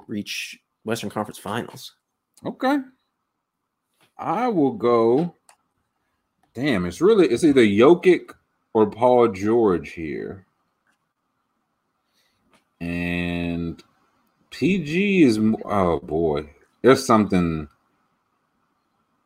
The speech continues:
Speaker 1: Jokic
Speaker 2: I'm going
Speaker 1: has no
Speaker 2: Jokic.
Speaker 1: help. Yeah, I feel like he has no help, so he's just gonna be putting up, like, in
Speaker 2: Yeah.
Speaker 1: order to win, forty-five, twenty, and
Speaker 2: Well, I, that's
Speaker 1: twelve.
Speaker 2: why I was,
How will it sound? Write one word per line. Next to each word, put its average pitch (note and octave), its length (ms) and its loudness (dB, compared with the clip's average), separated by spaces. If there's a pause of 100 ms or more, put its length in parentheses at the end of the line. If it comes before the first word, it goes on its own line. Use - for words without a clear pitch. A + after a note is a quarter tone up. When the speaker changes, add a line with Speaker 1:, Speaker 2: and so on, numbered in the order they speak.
(460)
Speaker 1:
Jokic D3+ 120 8
Speaker 2:
I'm E3 80 6
going F#3+ 160 8
Speaker 1:
has G#2+ 140 8
no - 160 8
Speaker 2:
Jokic. - 40 0
Speaker 1:
help. E3+ 340 0 (680)
Yeah, D3+ 240 4
I D3 60 6
feel F#3 160 2
like G3 100 2
he F3+ 100 2
has E3+ 120 4
no E3+ 120 2
help, D3 200 2
so B2 100 -4
he's A#2+ 80 -4
just C3 140 -8
gonna C#3 100 -4
be A#2+ 100 -6
putting B2+ 240 -4
up, A#2+ 180 -4
like, G#2 420 -6
in B2 100 0
Speaker 2:
Yeah. C#3 260 8
Speaker 1:
order E3 160 4
to D#3+ 120 4
win, C#3 280 4
forty-five, B2+ 840 0 (140)
twenty, A#2+ 380 -4
and G#2 100 -6 (260)
Speaker 2:
Well, E3+ 160 4
I, F#3 160 4
that's G3+ 180 2
Speaker 1:
twelve. - 20 -2
Speaker 2:
why G3 80 6
I - 40 8
was, F3+ 100 2